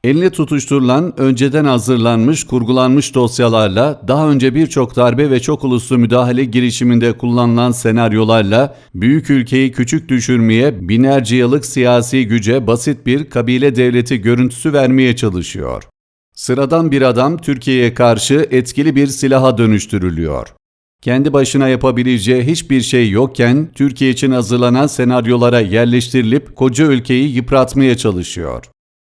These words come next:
Daha önce on yedi yirmi beş Aralık'tan on beş Temmuz'a mit tırlarından Türkiye'yi Suriye'den vurmaya,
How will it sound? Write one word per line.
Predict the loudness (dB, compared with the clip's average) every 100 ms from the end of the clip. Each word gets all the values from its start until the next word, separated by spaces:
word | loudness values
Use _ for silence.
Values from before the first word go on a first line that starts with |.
| -8
Daha | -2 0
önce | 2 0 0 0 0
on | -2 0
yedi | 2 0
yirmi | 0 0 0
beş | 0 0
Aralık'tan | 0 0 0 0 -2 -2
on | 0 0 2
beş | 0 0
Temmuz'a | 0 0 0 0 -2 -2 -2
mit | -2 0
tırlarından | -2 0 0 2 2 2 0
Türkiye'yi | -2 -4 0 0 0
Suriye'den | 0 0 2 2 2 0 0
vurmaya, | 0 2 2 2 -2